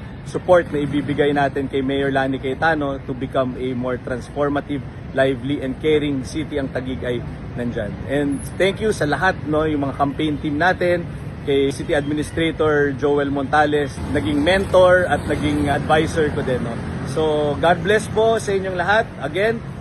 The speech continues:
tulong-tulong po tayo. Hindi ho to kaya ng isang tao lang, no. Lahat po tayo ay kailangan magtulong-tulong para sa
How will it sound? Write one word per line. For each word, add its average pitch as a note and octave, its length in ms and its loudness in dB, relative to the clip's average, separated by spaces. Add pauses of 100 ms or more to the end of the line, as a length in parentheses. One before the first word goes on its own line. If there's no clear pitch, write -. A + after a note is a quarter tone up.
(120)
tulong-tulong F#3+ 580 0
po F3+ 140 -6
tayo. F#3 480 2
Hindi D3+ 320 -6
ho D#3 80 -4
to D3+ 160 -8
kaya D3 400 -2
ng C3+ 480 -8 (260)
isang D3 320 -8
tao C#3 240 -4
lang, D3 400 0
no. C#3+ 240 -6
Lahat C#3 320 -4
po C#3 80 -8
tayo C3+ 400 -2
ay A#2+ 320 -8
kailangan A3 320 0
magtulong-tulong D3 800 -6
para B2+ 240 -4
sa A#2+ 240 -6